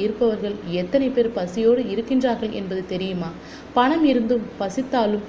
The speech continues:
அடுத்த மருத்துவர் சொல்லும் மருந்தை வாங்க பணம் வேண்டும் என்பதற்காக பட்டினி கிடக்கும் அம்மாக்கள், மகள்கள், மகன்கள், அப்பாக்கள், மனைவி, கணவன், அக்கா, தங்கை, அண்ணன், மருமகன், இப்படி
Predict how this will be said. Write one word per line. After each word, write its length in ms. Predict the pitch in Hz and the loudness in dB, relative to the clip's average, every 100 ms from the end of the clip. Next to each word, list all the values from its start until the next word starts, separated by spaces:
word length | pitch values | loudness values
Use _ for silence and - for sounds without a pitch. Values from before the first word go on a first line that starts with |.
| - - - | -12 -8 0
அடுத்த 360 | 190 254 311 | 2 2 2
மருத்துவர் 520 | 254 240 240 269 233 | 2 2 2 2 2
சொல்லும் 280 | 240 220 196 180 | 2 2 0 0
மருந்தை 320 | 202 262 277 | 0 2 2
வாங்க 280 | 220 196 190 190 | 0 -2 -6 -4
பணம் 260 | 190 247 233 | -2 0 0
வேண்டும் 320 | 196 247 269 240 | 2 2 2 2
என்பதற்காக 560 | 208 196 180 175 180 180 - | 0 -2 0 -2 -2 -4 -2
பட்டினி 400 | 208 208 294 269 | 0 2 2 2
கிடக்கும் 400 | 220 185 190 180 196 | 0 -2 -6 -8 -4
அம்மாக்கள், 460 | 202 214 190 190 190 180 175 | -2 -2 -2 -4 -4 -4 -4
மகள்கள், 460 | 180 226 233 196 - - - 180 | -2 0 0 -2 -6 -14 -8 -2
மகன்கள், 440 | 180 214 233 196 180 190 | 0 0 0 0 -4 -6
அப்பாக்கள், 520 | 180 - 233 - 185 185 180 | -6 0 0 0 -6 -4 -2
மனைவி, 340 | 180 185 190 185 - - | 0 -2 -2 -6 -10 -6
கணவன், 420 | 190 208 208 185 - 185 | -2 -2 -2 -4 -6 -8
அக்கா, 320 | 185 - 202 180 - | -8 -4 -4 -4 -4
தங்கை, 400 | 190 202 214 196 - - 196 | -4 -2 -2 -4 -6 -6 0
அண்ணன், 340 | 233 220 190 - - - 185 | 2 0 -2 -10 -16 -8 0
மருமகன், 520 | 202 269 277 226 208 - - 226 | 2 4 2 0 -4 -8 -6 -4
இப்படி 320 | 233 233 | 2 2